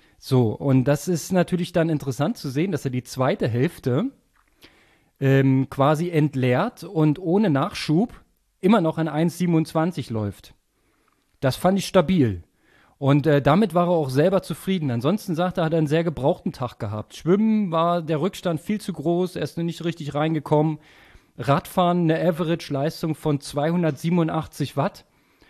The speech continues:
Da meinte er selber, da fehlen zwanzig, dreißig Watt, um, äh, konkurrenzfähig zu sein. Aber er hatte keinen Drop. Also er ist wenigstens nicht, ähm, äh, abgerissen von der Leistung. Was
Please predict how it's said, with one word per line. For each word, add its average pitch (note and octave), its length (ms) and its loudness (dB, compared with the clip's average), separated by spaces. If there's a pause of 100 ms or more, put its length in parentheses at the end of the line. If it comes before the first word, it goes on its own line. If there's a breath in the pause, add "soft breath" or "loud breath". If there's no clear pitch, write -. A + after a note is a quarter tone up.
(140)
Da C3 100 0
meinte E3 320 4
er D3+ 160 2
selber, D#3+ 340 2
da D3+ 120 0
fehlen E3+ 320 2
zwanzig, D3 420 -2
dreißig C3+ 460 -4
Watt, - 360 -6
um, C#3 360 2
äh, C3+ 240 -2
konkurrenzfähig B2 800 -2
zu A2+ 100 -8
sein. G2 340 -8 (540)
Aber G3 280 2
er E3+ 120 4
hatte E3+ 220 -2
keinen D#3+ 260 0
Drop. C3 480 0
Also B2+ 280 -2
er D3 180 0
ist C#3+ 160 -4
wenigstens E3+ 480 0
nicht, D#3+ 360 -2
ähm, C#3+ 520 0 (760 soft breath)
äh, B2+ 200 0
abgerissen B2+ 600 0
von B2+ 160 0
der A#2 80 2
Leistung. A2 540 -2 (760 soft breath)
Was - 460 -2